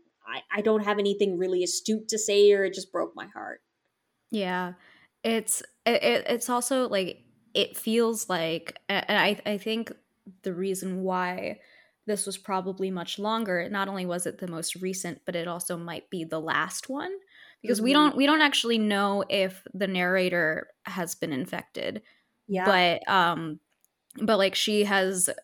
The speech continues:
Speaker 2: basically quarantined herself on this little island,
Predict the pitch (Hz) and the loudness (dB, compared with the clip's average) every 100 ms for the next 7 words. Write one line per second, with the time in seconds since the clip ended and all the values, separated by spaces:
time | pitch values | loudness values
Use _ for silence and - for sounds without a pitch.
0 | - 202 190 185 185 185 185 180 190 185 | -6 -2 -2 -2 -6 -2 -2 -2 -4 -6
1 | 180 180 180 180 175 175 180 175 185 175 | -6 -4 -6 -4 -4 -4 -6 -6 -6 -6
2 | 175 165 165 165 165 - | -6 -6 -6 -6 -8 -10